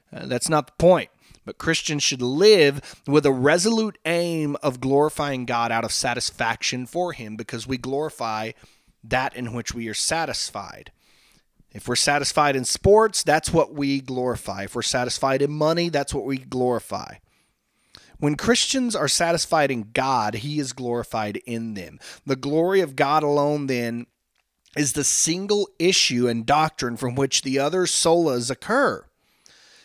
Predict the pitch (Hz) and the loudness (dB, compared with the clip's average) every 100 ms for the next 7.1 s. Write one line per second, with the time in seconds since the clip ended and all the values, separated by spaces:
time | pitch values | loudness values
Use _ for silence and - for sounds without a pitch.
0 | _ - 143 151 175 160 - 196 285 277 | _ -8 -4 0 0 0 0 0 0 0
1 | - 196 180 170 147 - 131 113 113 131 | -2 -2 0 -2 -4 -6 -4 -4 -6 -10
2 | - - - 147 147 - 175 185 240 240 | -18 -20 -4 -4 0 0 2 4 4 4
3 | 196 156 165 151 139 120 123 110 101 104 | 2 4 4 4 2 0 -2 -4 -6 -8
4 | 135 - _ _ _ - 151 156 160 135 | -10 -16 _ _ _ -6 -2 0 0 -4
5 | - 202 - - 220 175 143 143 165 143 | 0 0 2 -2 -4 -2 0 2 0 0
6 | 107 113 - 127 - - 233 240 180 - | -4 -4 -4 -4 -2 2 6 6 6 0